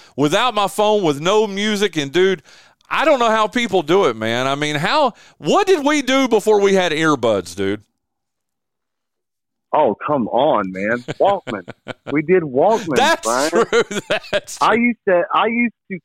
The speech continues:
Speaker 2: carry around a, a, like a, like a book bag, like a backpack, and it was full of, like, cassette tapes, which later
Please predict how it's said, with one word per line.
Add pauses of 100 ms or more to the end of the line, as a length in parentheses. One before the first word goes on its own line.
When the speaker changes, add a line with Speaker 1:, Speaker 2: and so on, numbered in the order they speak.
(120)
Speaker 2:
carry
around
a, (200)
a, (240)
like
a, (180)
like
a
book (100)
bag,
like
a
backpack, (760)
and
it
was (160)
full
of,
like,
cassette (100)
tapes,
which
later